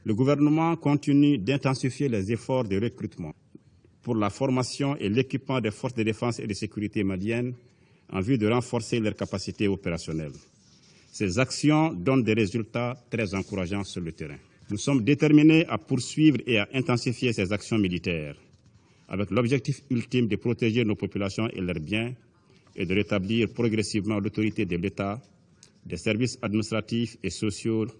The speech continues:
de base sur l'ensemble du territoire national. C'est aussi l'occasion pour moi de répondre à certains membres du Conseil qui accusent sans fondement le gouvernement du Mali de recourir à une société de sécurité privée, comme je l'ai entendu la dernière fois.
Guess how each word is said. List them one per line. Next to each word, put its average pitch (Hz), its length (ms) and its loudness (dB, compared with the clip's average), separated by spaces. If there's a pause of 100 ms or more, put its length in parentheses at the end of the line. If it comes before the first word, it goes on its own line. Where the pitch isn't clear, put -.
(420)
de 87 120 -4
base 101 400 0 (600)
sur - 120 -8
l'ensemble 104 400 0
du 95 80 -4
territoire 90 380 -4
national. 78 460 -8 (920)
C'est - 220 -4
aussi 143 220 4
l'occasion 147 420 4
pour 135 160 0
moi 143 160 4
de 117 100 4
répondre 127 580 2
à 107 80 -4
certains 131 340 -2
membres 127 260 2
du 98 140 -2
Conseil 113 640 -2 (760)
qui 113 140 2
accusent 123 560 4
sans 160 280 -2
fondement 110 520 0 (720)
le 104 80 -2
gouvernement 135 480 4
du 117 120 2
Mali 123 280 2
de 104 180 0
recourir 139 640 0
à 107 100 -2
une 113 120 2
société 120 480 -4
de 101 80 -2
sécurité 110 760 -4
privée, 104 380 0
comme 113 160 -2
je 95 100 -2
l'ai 101 140 0
entendu 104 320 -2
la 90 140 -2
dernière 87 340 -4
fois. 71 220 -14